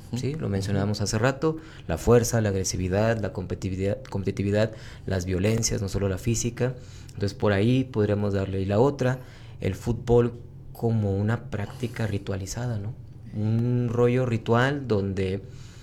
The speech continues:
Speaker 2: se performa, si me permiten la palabra, la idea de hombría, donde hay un estatus inferior, pero consumes fútbol de la manera que sea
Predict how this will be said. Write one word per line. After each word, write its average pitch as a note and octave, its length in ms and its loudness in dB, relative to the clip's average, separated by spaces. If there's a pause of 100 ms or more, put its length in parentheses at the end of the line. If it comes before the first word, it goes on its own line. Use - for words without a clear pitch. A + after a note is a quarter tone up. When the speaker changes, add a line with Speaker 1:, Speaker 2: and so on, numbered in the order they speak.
(160)
Speaker 2:
se F#2+ 580 0 (340)
performa, F#2+ 840 -4 (240)
si - 140 -12
me G2 120 -8
permiten G2 420 -6
la F#2+ 120 -6
palabra, G#2+ 540 -4 (220)
la G2 400 -8 (140)
idea F#2+ 320 -4
de F#2+ 80 -2
hombría, F#2 340 -10 (400)
donde F#2+ 460 -4 (520)
hay G#2+ 200 0
un A2+ 100 2
estatus A2+ 800 0
inferior, G2+ 680 2 (640)
pero E2 280 -2
consumes B2 640 0
fútbol B2 560 0
de G2+ 120 0
la G2+ 80 -2
manera A2 360 2
que A2+ 120 0
sea C#3 380 2